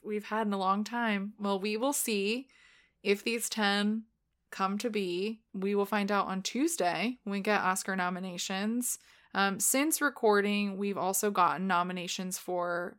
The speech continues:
bafta. So this was recorded pre-bafta, if you couldn't tell from the way we were talking about <laughs> these nominations. So we might have some updates to them then. But next time on Oscar Wild, we'll know what happens. We will be back with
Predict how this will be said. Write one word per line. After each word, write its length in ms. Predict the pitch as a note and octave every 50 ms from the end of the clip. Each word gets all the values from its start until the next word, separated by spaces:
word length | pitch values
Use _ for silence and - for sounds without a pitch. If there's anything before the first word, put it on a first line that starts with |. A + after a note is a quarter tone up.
| -
bafta. 640 | - E3+ E3+ F3 F3+ - - - A#3 C4 C#4+ D4+ C#4+
So 140 | - - A3
this 160 | G3 G#3 -
was 140 | A#3+ A#3 A#3
recorded 520 | A#3+ A3+ - G#3+ G#3 G3 G3 G3 G3 -
pre-bafta, 920 | - - - G#3+ G#3+ G#3 F#3 F#3+ D#3+ C#3+ D#3 - - - E3 E3+ F3+ G#3+ A3
if 100 | - -
you 80 | G3
couldn't 300 | - - F#3+ F3+ F#3 E3+
tell 280 | - F3+ D#3+ - F3+ F3+
from 520 | - - F3+ F3 E3+ E3+ E3+ F3 F3+ G3 _ _ _ _ _ -
the 80 | -
way 160 | F#3 F#3+ F#3 F#3
we 100 | F#3 F3
were 100 | F#3 F3+
talking 340 | - F#3 F3 F3 - G3+
about 220 | F#3+ F#3+ F#3+ F#3+ -
<laughs> 20 |
these 200 | - G#3+ G3+ -
nominations. 840 | G3+ G3 A3 G3+ F#3+ F#3+ F3+ F3 F#3 F#3 - G3 G3 G#3 A3 A3+ -
So 280 | - G3 F#3+ F#3 F3+ - - - - - - - - -
we 80 | G3+ G#3
might 120 | G#3 G#3+
have 200 | F3+ G#3+ G#3+ G3+
some 140 | - A3 G3
updates 440 | - G3 F#3+ - G3+ G3+ F#3+ - -
to 100 | - G3
them 280 | F#3+ G3 G3 G3 G3 F#3
then. 480 | F3+ F3+ E3+ E3+ F3 F#3+ G#3+ A3+ A#3 _ -
But 100 | A3 G#3
next 240 | A3+ B3 C#4 - -
time 220 | - E4 D#4+ D#4
on 80 | C#4+ C#4
Oscar 320 | C4 C4+ C4+ - C#4 B3+
Wild, 560 | A#3+ A3+ A3 A3+ B3 C4 C#4+ D#4 - - - _ _ -
we'll 180 | G#3 A3+ B3
know 180 | B3 C4+ C4+ C#4
what 120 | D#4 D4+
happens. 760 | C#4 D4+ D#4+ F#4+ - A#3+ G3+ F#3+ F#3 F3 E3+ G3+ - - - _
We 160 | A3 G#3 G#3
will 80 | A3 A#3+
be 140 | B3 C4
back 400 | B3 A3 A3 G3+ G#3+ A3+ G#3+ - -
with 340 | - G3+ G3 G3 F#3 F#3+